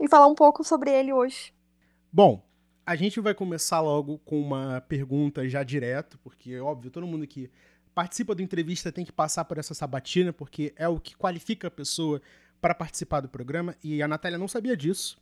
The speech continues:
Speaker 2: Ninguém nunca sabe, mas eu vou lançar aqui agora. Eu espero que, Natália, você esteja preparada. Eu sei que não está, mas preste atenção. É uma pergunta muito importante, e a resposta que você der pode influenciar o resto desse programa por completo.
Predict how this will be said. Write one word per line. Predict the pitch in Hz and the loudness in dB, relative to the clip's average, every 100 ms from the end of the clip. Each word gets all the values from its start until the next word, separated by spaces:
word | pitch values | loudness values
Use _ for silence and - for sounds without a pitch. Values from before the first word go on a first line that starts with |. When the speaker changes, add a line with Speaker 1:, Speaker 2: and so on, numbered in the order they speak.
| - | 0
Speaker 2:
Ninguém | 170 185 208 | 4 6 6
nunca | 175 160 135 | 6 0 -4
sabe, | - 156 160 | 2 2 4
mas | 151 139 | -2 -4
eu | 143 | -6
vou | 143 160 | -6 -8
lançar | 156 147 156 143 151 | -8 -6 -6 -4 -6
aqui | 139 127 | -8 -8
agora. | 135 156 | -6 -4
Eu | |
espero | 151 - 147 | -4 -8 -10
que, | 139 143 | -10 -12
Natália, | 139 135 135 | -10 -10 -12
você | - | -14
esteja | - 135 127 | -14 -14 -14
preparada. | - - 120 147 165 185 _ _ | -14 -10 -4 -2 -2 -6 _ _
Eu | 185 | -4
sei | 190 | 0
que | 190 | 2
não | 170 151 | 4 2
está, | - 131 151 - _ _ _ _ | 2 0 0 -2 _ _ _ _
mas | 156 160 - - _ _ _ _ _ | -4 -4 -6 -14 _ _ _ _ _
preste | 170 175 196 | -4 -2 -4
atenção. | 196 190 - 101 - _ | -6 -6 -6 -10 -18 _
É | 143 | -8
uma | 147 | -6
pergunta | 160 156 147 143 | -4 -4 -4 -6
muito | 135 | -6
importante, | 127 120 - 117 120 147 - - _ _ - | -8 -12 -12 -10 -8 -8 -12 -20 _ _ -14
e | 127 131 | -10 -8
a | |
resposta | 127 135 - 175 180 | -8 -8 -6 -6 -6
que | - | -12
você | 151 - 143 | -10 -8 -8
der | 123 135 156 _ _ _ _ | -4 -4 -4 _ _ _ _
pode | 170 175 | -4 -4
influenciar | 185 175 175 180 165 | -6 -6 -4 -2 -2
o | 165 | -2
resto | 165 160 170 | -4 -4 -8
desse | 160 - | -10 -10
programa | 156 160 156 | -8 -6 -6
por | 156 - | -8 -10
completo. | 170 - 104 - - | -8 -8 -12 -14 -20